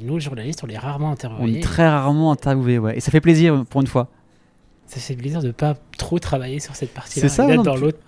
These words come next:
Speaker 2: puis partager, tu sais, un peu son, son métier, sa, sa passion, c'est hyper agréable.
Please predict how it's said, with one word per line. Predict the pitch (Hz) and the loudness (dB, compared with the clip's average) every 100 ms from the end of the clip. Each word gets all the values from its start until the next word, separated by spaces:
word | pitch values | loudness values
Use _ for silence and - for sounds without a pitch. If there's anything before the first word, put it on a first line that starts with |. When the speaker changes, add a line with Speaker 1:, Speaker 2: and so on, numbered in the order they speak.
| _ | _
Speaker 2:
puis | - 151 | -10 4
partager, | 156 139 160 170 | 4 6 6 4
tu | - | 4
sais, | 170 | 2
un | 151 | 2
peu | 160 | -4
son, | - 139 131 | -4 -4 -4
son | - | -2
métier, | 139 127 151 | -2 0 0
sa, | 135 | -2
sa | - 127 | -2 -2
passion, | 123 127 | -2 -2
c'est | 165 123 | -2 -4
hyper | 107 120 120 | -2 0 0
agréable. | 123 131 190 151 | 2 2 4 2